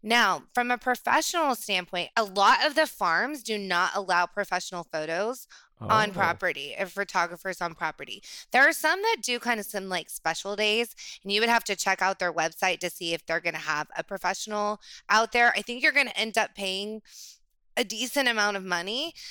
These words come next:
Speaker 1: So it depends on how committed you are. I just,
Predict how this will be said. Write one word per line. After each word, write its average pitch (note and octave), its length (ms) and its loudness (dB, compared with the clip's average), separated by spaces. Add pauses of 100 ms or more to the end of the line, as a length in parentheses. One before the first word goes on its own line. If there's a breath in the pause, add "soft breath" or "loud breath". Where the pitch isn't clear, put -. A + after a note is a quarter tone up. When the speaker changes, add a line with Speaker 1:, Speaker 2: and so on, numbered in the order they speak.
(120)
Speaker 1:
So C#4 200 4
it C4+ 80 4
depends C4 380 2
on D4 120 4
how A#3 260 4
committed F#3+ 500 -4
you D#3+ 180 -12
are. - 240 -12 (380 loud breath)
I B3+ 360 8
just, C#4+ 380 2